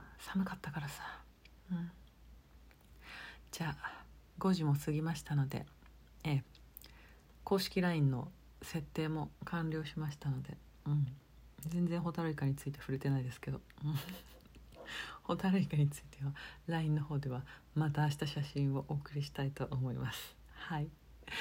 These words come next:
それでは皆さん、皆さんもうすぐ起きる時間、もう起きられてるかもしれないですね。はい。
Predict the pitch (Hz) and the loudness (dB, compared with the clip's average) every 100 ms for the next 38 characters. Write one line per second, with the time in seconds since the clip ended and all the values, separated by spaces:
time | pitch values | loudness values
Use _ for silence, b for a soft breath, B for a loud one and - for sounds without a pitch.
0 | B B B - 233 226 233 226 220 226 | B B B 0 6 8 8 8 10 8
1 | - 220 - 240 277 277 233 240 247 214 | 6 2 4 4 6 6 8 6 4 6
2 | 196 202 233 196 - 190 196 175 185 202 | 6 6 4 4 4 2 6 6 6 6
3 | 214 208 170 170 160 147 170 170 170 165 | 6 4 0 0 0 0 0 0 -2 -4
4 | - 185 196 202 208 208 - 151 151 147 | -4 0 0 0 -4 -6 -2 0 2 -2